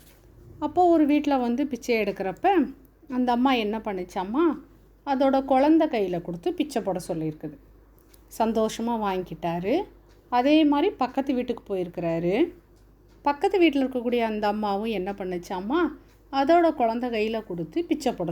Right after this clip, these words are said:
சொல்லியிருக்குது. கொஞ்ச நாள் கழிச்சு ரெண்டு பேருமே இறந்துடுறாங்க. அம்மாக்கள் ரெண்டு பேரும் இறந்துடுறாங்க. இப்போ மேலே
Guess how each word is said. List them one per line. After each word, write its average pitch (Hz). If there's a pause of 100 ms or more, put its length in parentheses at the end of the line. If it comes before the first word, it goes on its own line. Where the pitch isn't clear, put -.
சொல்லியிருக்குது. 160 (1040)
கொஞ்ச 277
நாள் 269
கழிச்சு 254 (280)
ரெண்டு 262
பேருமே 254
இறந்துடுறாங்க. 208 (380)
அம்மாக்கள் 233
ரெண்டு 214
பேரும் 214
இறந்துடுறாங்க. 180 (840)
இப்போ -
மேலே 269